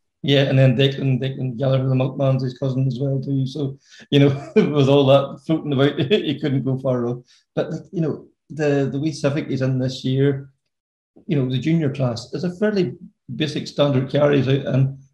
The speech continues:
and achieving some fa-, fantastic results. Um, you know, hopefully now he can finish off the championship and, you know, all going well, he has big plans there for next year. So we'll let Ryan tell his story. So, Ryan, you, you're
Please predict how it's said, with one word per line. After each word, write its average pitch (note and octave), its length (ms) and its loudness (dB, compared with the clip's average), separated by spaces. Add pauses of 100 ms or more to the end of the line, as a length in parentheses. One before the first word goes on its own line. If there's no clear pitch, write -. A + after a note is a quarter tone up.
(120)
and D3+ 320 -4
achieving F3 400 -2
some A#2 180 -2
fa-, C#3 340 -2
fantastic C3+ 480 0
results. B2 640 -4
Um, A#2 400 -2 (400)
you B2+ 140 2
know, G#2+ 240 -6
hopefully - 420 0
now C3 100 6
he B2 280 2
can A#2+ 420 2
finish B2+ 280 0
off C3+ 160 -2
the A2 60 -6
championship - 600 -4 (300)
and, B2 340 2
you C#3+ 100 2
know, A2 200 -4
all C3 240 4
going B2+ 180 2
well, C3+ 220 0
he B2+ 120 2
has A#2+ 260 -8 (120)
big A#2+ 160 -4
plans B2+ 300 -2
there C3+ 140 0
for C3+ 140 -4
next C3+ 280 -4
year. F3 180 4
So - 320 -4 (420)
we'll A3 120 4
let A#3+ 220 2
Ryan D#3 240 4
tell D#3 220 0
his C3+ 180 0
story. A3+ 240 -2 (540)
So, - 300 -6
Ryan, G#3 560 0
you, F#3 360 -2
you're F3+ 420 2